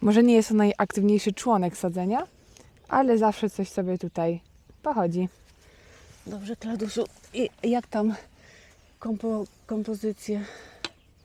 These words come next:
Speaker 2: Yy, mieszamy kolory, czy?
Speaker 1: Mieszamy.
Speaker 2: Mieszamy. W ko-, w końcu wiosna ma być kolorowa.
Speaker 1: Mieszane, mieszane.
Speaker 2: Masz tu. Tutaj wejdą po trzy. Tam sobie też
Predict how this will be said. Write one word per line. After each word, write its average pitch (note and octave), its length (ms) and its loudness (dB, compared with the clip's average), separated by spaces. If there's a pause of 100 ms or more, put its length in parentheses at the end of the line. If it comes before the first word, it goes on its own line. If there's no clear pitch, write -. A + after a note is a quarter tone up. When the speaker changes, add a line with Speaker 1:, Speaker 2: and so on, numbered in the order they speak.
(540)
Speaker 2:
Yy, G#3 600 -2
mieszamy C4 540 0
kolory, B3+ 580 -4
czy? B3 220 -4 (240)
Speaker 1:
Mieszamy. E3+ 340 0
Speaker 2:
Mieszamy. F#3+ 520 -6
W - 140 -18
ko-, A#3 140 -8
w G#3+ 100 -20
końcu A3 280 -8
wiosna G3+ 380 -4
ma F#3 120 -8
być F3 180 -12 (200)
kolorowa. F3 520 -12 (240)
Speaker 1:
Mieszane, G3+ 420 0
mieszane. F3+ 480 -4 (300)
Speaker 2:
Masz F3+ 460 -14
tu. - 80 -12 (500)
Tutaj G#3+ 300 -6
wejdą G3 380 -6 (120)
po F#3 120 -12
trzy. C#4 440 -6 (2250)
Tam A3+ 200 -10
sobie G#3 300 -14
też G#3 320 -12